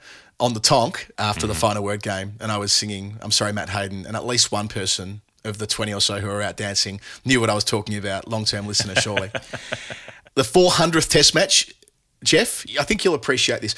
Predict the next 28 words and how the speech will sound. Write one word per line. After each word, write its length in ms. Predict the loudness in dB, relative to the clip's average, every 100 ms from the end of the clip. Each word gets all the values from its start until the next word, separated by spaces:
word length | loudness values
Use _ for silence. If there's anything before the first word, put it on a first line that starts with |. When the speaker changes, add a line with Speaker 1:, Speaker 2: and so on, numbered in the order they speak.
| -4 4
Speaker 1:
So 120 | 6
this 160 | 6
was 60 | 4
Pakistan, 540 | 4 4 4 4 2 2
India 340 | 2 2 2
at 80 | 2
Karachi, 520 | 0 2 2 0 0 -2
March 320 | -2 0 -2
nineteen 300 | -2 -2 -4
fifty-five. 600 | -6 -8 -8 -6 -8 -10 -16 -18 -2
The 100 | 0
fifth 360 | 4 4 2 0
match 380 | 0 2 2 0
of 120 | -2
that 160 | 2
series. 420 | 2 2 0 -2 -2
How 120 | -2
good's 180 | -4 -4
that, 140 | -2
by 120 | -2
the 80 | -4
way? 140 | -6
A 40 | -6
five 340 | -2 -2 -2
test 300 | -2 0 0
match 200 | -2 -2
series 380 | -2 -2 -4 -6
between 420 | -6 -6 -6 -6